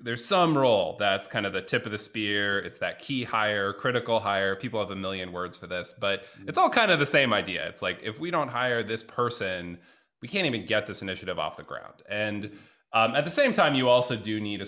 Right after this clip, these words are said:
Speaker 1: certain volume of roles. And then how do you manage those two realities at the same time? So I think it's not just that we help with hiring, um, some very particular individuals, but the fact that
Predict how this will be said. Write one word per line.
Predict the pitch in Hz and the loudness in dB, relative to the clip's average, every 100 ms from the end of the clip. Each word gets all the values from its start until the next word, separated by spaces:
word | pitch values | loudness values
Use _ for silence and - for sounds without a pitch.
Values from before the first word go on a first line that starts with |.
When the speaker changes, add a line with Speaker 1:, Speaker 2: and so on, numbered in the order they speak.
| - | -8
Speaker 1:
certain | 90 92 | -8 -8
volume | 92 90 87 92 | -4 -4 -4 -8
of | 95 | -2
roles. | 175 120 85 - | 2 2 2 -6
And | 117 123 | -4 0
then | 127 123 - - _ | 0 -2 -6 -20 _
how | - 180 180 | -6 2 4
do | 175 | 4
you | 139 | 2
manage | 135 202 180 123 104 101 | 2 2 2 0 -4 -4
those | 107 104 | -4 -4
two | - 120 | -8 -6
realities | 107 98 95 92 90 | 0 2 0 -2 -8
at | 92 | -12
the | 87 | -12
same | - 80 78 | -10 -10 -10
time? | - 92 73 - | -8 -8 -8 -12
So | - 127 120 113 - - _ | -4 0 0 -2 -12 -20 _
I | 135 | 0
think | 147 175 | 2 0
it's | 156 147 | 0 2
not | 170 180 | 2 2
just | 131 120 117 | 4 2 2
that | 123 101 | 0 0
we | 104 | -2
help | 95 101 95 - | 0 2 2 -2
with | 98 92 | -6 -4
hiring, | 90 90 90 90 87 85 - - | -2 0 0 -4 -6 -10 -14 -8
um, | 87 85 85 87 90 - - | -4 -2 -4 -8 -14 -18 -18
some | - 120 | -8 -4
very | 107 101 98 | 2 2 2
particular | - 98 92 87 | -4 -8 -6 -4
individuals, | 95 110 170 143 131 113 104 | -4 -2 -2 0 2 2 0
but | - 104 | -4 -4
the | 104 | -4
fact | - 98 95 - | 0 2 2 0
that | 92 90 - | 0 0 -4